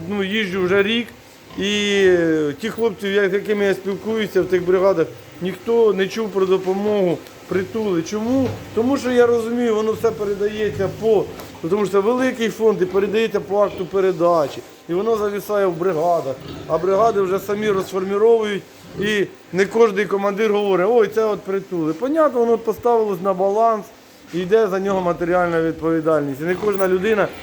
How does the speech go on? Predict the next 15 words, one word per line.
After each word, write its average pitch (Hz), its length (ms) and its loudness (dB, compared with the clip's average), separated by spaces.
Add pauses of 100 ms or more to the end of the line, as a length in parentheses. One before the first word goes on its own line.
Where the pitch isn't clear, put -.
(120)
і 170 60 -2
не 185 100 2
кожен 190 280 0
хлопець 180 380 -2 (340)
хоче 185 360 4 (220)
його 185 400 4 (160)
брати, 180 380 2
тому 175 220 -4
що 170 100 -2
за 175 140 -2
нього 190 240 0
треба 175 240 0
нести 180 320 -2
повну 175 400 -2 (200)
матеріальну 165 600 2